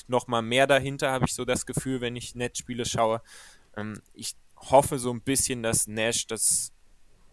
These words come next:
irgendwie schafft, es hinzubekommen, ne, dass die Minuten ein bisschen runtergehen, dass er vielleicht ein paar Mal, wenn ein Irving spielt, auswärts dann auch schonen kann oder so. Weil er wird für n-,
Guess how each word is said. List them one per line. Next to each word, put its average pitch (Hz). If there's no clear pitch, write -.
irgendwie 139
schafft, -
es -
hinzubekommen, 117
ne, 107
dass -
die 113
Minuten 113
ein 110
bisschen 113
runtergehen, 110
dass 104
er 107
vielleicht 107
ein 110
paar 107
Mal, 107
wenn 110
ein 117
Irving 117
spielt, 110
auswärts 107
dann 107
auch 107
schonen 110
kann 104
oder 104
so. 101
Weil 98
er 98
wird -
für -
n-, 110